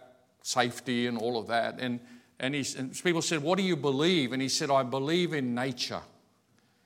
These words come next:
He said, "I just believe in nature." And he said, "You know, long after we're gone and the squabbles, nature, nature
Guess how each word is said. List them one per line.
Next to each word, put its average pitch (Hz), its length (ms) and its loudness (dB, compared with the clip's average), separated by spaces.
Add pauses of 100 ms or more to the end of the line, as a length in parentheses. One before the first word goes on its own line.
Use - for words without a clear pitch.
(160)
He - 60 -12
said, 147 140 0
"I 143 80 6
just 180 280 2
believe 151 380 2
in 123 160 0
nature." 117 480 -4 (880)
And 131 160 0
he 135 80 2
said, 135 300 4
"You 151 100 0
know, 147 120 4
long 165 500 6
after 147 300 2
we're 143 220 2
gone 135 500 2
and 131 140 -2
the 120 80 -2
squabbles, 127 720 0
nature, 131 640 0 (160)
nature 131 500 -2